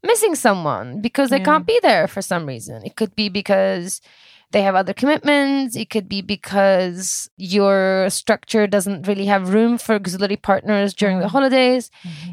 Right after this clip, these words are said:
Speaker 1: It could be that your partners don't wanna be, don't wanna get together, and many other reasons. Just people aren't able to be there, and that's, uh, that's, uh, like, another issue that people have to deal with.
Speaker 2: Yeah. Yeah, so getting people around the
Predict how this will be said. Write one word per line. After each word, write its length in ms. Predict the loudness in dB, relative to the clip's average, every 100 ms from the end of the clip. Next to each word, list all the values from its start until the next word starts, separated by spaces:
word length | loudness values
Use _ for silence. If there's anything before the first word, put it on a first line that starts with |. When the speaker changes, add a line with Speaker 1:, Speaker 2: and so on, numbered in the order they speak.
| -4
Speaker 1:
It 120 | -2
could 160 | -2 0
be 220 | 0 2
that 260 | 2 0
your 100 | -2 -2
partners 380 | 0 -2 -2
don't 160 | -2 -2
wanna 160 | -4 -4
be, 680 | -4 -4 -6 -6 -10 -12 _
don't 160 | -2 0
wanna 140 | -2 -4
get 80 | -8
together, 640 | 0 2 4 4 4 0 -4 -4
and 180 | 0
many 220 | 2 2 0
other 140 | 0
reasons. 600 | -2 0 -2 -2 -8 -10
Just 280 | -8 -8 -4
people 680 | -4 0 2 4 2 -6 -4
aren't 180 | -2 0 0
able 140 | -2
to 100 | -2
be 140 | -2 -2
there, 300 | -4 -8 -12 _
and 120 | -8
that's, 220 | -6 -4 -4
uh, 300 | -2 0 -2
that's, 180 | -4 -6
uh, 60 | -4
like, 160 | -4
another 380 | -2 0 0 -2 -6 _ -10
issue 260 | -8 -6 -6
that 120 | -6
people 200 | -6 -8
have 140 | -8
to 60 | -10 -12
deal 100 | -14
with. 300 | -14 -18 -12
Speaker 2:
Yeah. 440 | -4 -2 -2 -2 -6 -14 _ _ _
Yeah, 220 | -2 0 0
so 160 | -2
getting 240 | -2 0 0
people 220 | 0 0
around 160 | 0
the 80 | 0